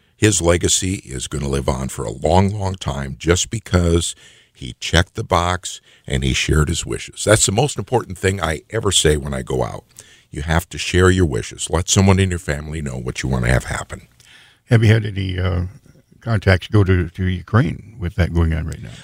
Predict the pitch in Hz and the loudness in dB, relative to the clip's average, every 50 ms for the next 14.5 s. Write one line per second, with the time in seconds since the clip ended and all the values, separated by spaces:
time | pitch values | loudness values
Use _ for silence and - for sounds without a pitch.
0 | - - - 101 101 113 104 95 107 104 135 151 - 175 - 165 170 170 175 170 | -4 2 2 4 4 2 0 0 -2 -2 -2 -2 -4 -4 -4 -4 -4 -4 -2 0
1 | 135 - 64 62 60 - - 113 - - - _ _ _ _ _ _ _ _ - | 2 2 2 0 0 -2 -4 -4 -6 -8 -14 _ _ _ _ _ _ _ _ -12
2 | - - - 90 78 98 98 92 67 - 98 110 123 127 - 127 113 98 92 92 | -10 -10 -8 -6 -4 -4 -4 -4 0 4 4 4 4 4 2 -2 -2 -2 -2 -4
3 | 95 101 98 95 92 95 80 71 73 85 82 76 73 73 - 78 78 76 78 87 | -2 -2 -2 0 0 0 0 2 0 0 0 0 -2 -2 -2 -4 -6 -4 -4 -6
4 | 98 - - - - - - - - 78 78 76 73 73 73 - - _ - - | -6 -8 -10 -18 -12 -10 -8 -2 0 2 2 4 2 0 -2 -6 -10 _ -18 -18
5 | 64 64 64 60 55 57 60 - - _ _ - - - 170 180 143 87 - - | -16 -16 -18 -18 -20 -20 -20 -20 -20 _ _ 0 0 2 2 2 0 -2 -6 -12
6 | - - _ _ _ _ _ _ _ - - - - - - - - _ - 65 | -14 -16 _ _ _ _ _ _ _ -20 -20 -20 -20 -20 -20 -20 -20 _ -6 -2
7 | 73 76 - - 78 69 - - 78 80 73 73 67 71 67 67 65 65 67 67 | -2 0 2 4 4 4 2 2 0 -2 -2 -2 -4 -6 -6 -4 -2 0 0 0
8 | 67 - 73 71 - - - 65 - - - - 67 69 64 53 - 131 - - | 0 0 -2 -2 0 0 -2 -4 -6 -6 -6 -4 -4 -4 -2 -2 -2 -4 -6 -6
9 | _ - - - _ - - - 76 71 69 69 80 76 71 73 71 - - 76 | _ -20 -20 -20 _ -8 -4 -2 2 2 2 2 2 0 -2 -2 -2 -2 -2 -2
10 | 69 69 69 - - - 73 76 82 - - - 64 60 60 - - - - 64 | -2 -4 -6 -6 -4 -2 0 0 0 0 -2 -4 -4 -6 -6 -8 -10 -10 -6 -6
11 | 62 57 - 82 - - - - - 64 64 65 64 67 - 69 82 - - - | -4 -4 -2 -2 -2 -2 -2 -4 -8 -12 -12 -12 -12 -12 -4 -2 -2 -2 -2 -2
12 | - - - 71 65 67 65 - - - - 78 78 82 95 87 - - 98 131 | -6 -6 -6 -8 -10 -12 -12 -14 -8 -2 0 2 4 4 4 4 2 2 -2 -4
13 | - _ _ _ _ _ _ - _ _ _ - - 73 69 69 - 92 104 - | -6 _ _ _ _ _ _ -20 _ _ _ -8 -6 -4 -2 -2 -2 -2 -2 0
14 | - - - 62 62 62 62 - 135 | 0 0 0 -2 -4 -4 -4 -4 -6